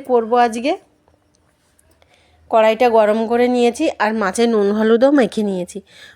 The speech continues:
সামুদ্রিক মাছ আর ভোলা মাছটা একটু নরম হয়, আর ওতে কিন্তু নুনটা আমার সামুদ্রিক মাছ তো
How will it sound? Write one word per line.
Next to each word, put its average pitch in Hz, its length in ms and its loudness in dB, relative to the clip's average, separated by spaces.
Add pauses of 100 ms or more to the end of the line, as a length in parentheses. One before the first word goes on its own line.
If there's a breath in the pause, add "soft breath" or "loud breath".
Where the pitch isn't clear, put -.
(180 loud breath)
সামুদ্রিক 240 680 -2
মাছ 247 320 0
আর 226 180 -2
ভোলা 240 300 0
মাছটা 240 320 -4
একটু 247 240 -4
নরম 233 380 -2
হয়, 294 200 0 (120)
আর 226 80 -4 (440 loud breath)
ওতে 233 220 -4
কিন্তু 233 300 -2
নুনটা 233 460 0
আমার 214 180 -4 (2500)
সামুদ্রিক - 520 -8
মাছ 240 300 -2
তো 403 80 -6